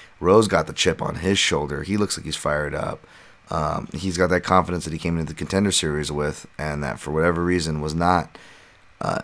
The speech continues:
in that Gabe Green fight. But I think that Phil Roe's feeling it. Uh, he's definitely the better grappler again, like a, like a lot of pretty much all these plays.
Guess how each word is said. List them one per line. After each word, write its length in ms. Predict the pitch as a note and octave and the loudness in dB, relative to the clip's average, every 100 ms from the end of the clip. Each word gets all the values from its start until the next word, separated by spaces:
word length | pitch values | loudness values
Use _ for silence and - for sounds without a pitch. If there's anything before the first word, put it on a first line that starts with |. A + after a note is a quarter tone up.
| - | -2
in 180 | F2+ E2 | 0 0
that 220 | C#2+ - | -2 -4
Gabe 240 | E2+ D#2 | -4 -4
Green 280 | - E2+ F2 | -4 -2 -2
fight. 340 | - D#2+ C#2+ - - - - _ _ - - _ _ - - - | 0 0 0 -8 -20 -20 -20 _ _ -20 -20 _ _ -8 -8 -4
But 220 | D#2 E2 | 0 2
I 80 | E2 | 2
think 280 | - F2+ D#2 | 0 0 0
that 200 | D2 - | -2 0
Phil 220 | F2 E2+ | 2 4
Roe's 260 | D#2+ D#2+ | 2 0
feeling 320 | - F2 E2+ F2 | -2 0 2 2
it. 220 | F2 - - _ - | 0 -4 -20 _ -8
Uh, 260 | D#2 C#2 - | -6 -6 -6
he's 200 | E2+ D2+ | -6 0
definitely 340 | F2 E2 F2 | 0 2 -2
the 80 | D#2 | 0
better 240 | D#2+ D#2 | 0 -2
grappler 480 | D2+ D#2 D#2 D#2 D2+ | 2 2 2 0 -2
again, 380 | D2 D2 D2 C#2+ | -2 -2 -4 -4
like 160 | - - | -8 -8
a, 80 | |
like 220 | - - - | -6 -6 -4
a 60 | |
lot 220 | - - | -2 -2
of 160 | - - | -4 -10
pretty 180 | - C#2+ | -8 -6
much 140 | D2+ | -4
all 140 | - B1 | -4 -4
these 160 | C#2+ | -6
plays. 420 | - C#2 D2+ - | -4 -4 -2 -4